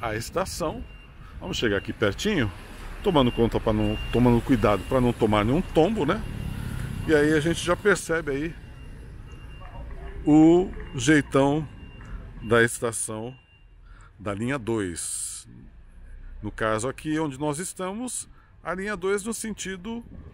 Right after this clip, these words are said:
é, indo para a linha um. Ou seja, os V L Ts que vierem do centro da cidade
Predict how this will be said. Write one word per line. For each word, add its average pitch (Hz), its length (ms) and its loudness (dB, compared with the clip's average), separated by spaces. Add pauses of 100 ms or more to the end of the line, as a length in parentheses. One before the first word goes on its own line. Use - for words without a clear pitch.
(1040)
é, 135 380 -4 (260)
indo 196 260 0
para 202 360 4
a 185 40 8
linha 202 340 6 (180)
um. 202 320 8 (1600)
Ou 110 120 4
seja, 117 560 0 (160)
os 143 300 -2
V 127 100 0
L 120 140 -2
Ts 113 260 -4
que 117 140 -10
vierem 98 500 -2 (460)
do 135 160 0
centro 120 440 -4
da 156 140 -2
cidade 220 580 -4